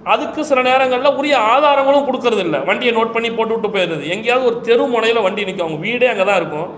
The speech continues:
உள்ள நிப்பாட்டிருப்பாங்க. அதை போட்டோ எடுத்துட்டு போயிட்டு நாலு நாள் கழிச்சு இந்த இடத்துல வண்டி நின்றுச்சுன்னு ஃபைனு, நோ பார்க்கிங் ஃபைனு.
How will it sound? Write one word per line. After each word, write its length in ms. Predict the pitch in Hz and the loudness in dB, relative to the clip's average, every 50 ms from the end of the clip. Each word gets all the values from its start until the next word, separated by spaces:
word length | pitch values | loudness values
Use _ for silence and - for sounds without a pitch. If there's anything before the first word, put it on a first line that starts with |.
| - - - - - - | -16 -16 -18 -18 -14 -10
உள்ள 200 | 185 220 247 262 | -6 -2 0 0
நிப்பாட்டிருப்பாங்க. 500 | 254 226 - 220 214 190 190 202 202 196 | 0 0 0 -2 -2 -2 -4 -4 -2 0
அதை 100 | 190 190 190 | 0 0 2
போட்டோ 200 | 214 262 277 269 | 2 0 2 2
எடுத்துட்டு 260 | 247 - - 220 208 | 0 -2 -2 -4 -6
போயிட்டு 240 | 240 254 269 226 196 202 | -6 -6 -4 -2 0 2
நாலு 160 | 233 254 262 | 2 2 2
நாள் 180 | 262 247 262 | 2 2 2
கழிச்சு 200 | 220 233 233 196 | 0 -2 -4 -2
இந்த 140 | 254 240 226 | -2 -4 -2
இடத்துல 160 | 214 240 240 | 0 0 0
வண்டி 200 | 220 202 214 240 | 0 0 0 -2
நின்றுச்சுன்னு 400 | 226 214 202 196 175 202 190 - | -2 -2 -2 -4 -4 -6 -6 -4
ஃபைனு, 260 | - 160 165 156 - - - - - - - - - - - - - - - - - - - - - - | -4 -4 -4 -4 -6 -10 -14 -16 -18 -20 -20 -20 -20 -20 -20 -20 -20 -20 -20 -20 -20 -20 -20 -20 -10 -2
நோ 120 | 202 240 262 | 0 0 2
பார்க்கிங் 380 | 247 240 214 - 180 190 165 - | 2 2 0 0 -2 -6 -6 -6
ஃபைனு. 220 | 160 156 139 123 | -6 -6 -6 -8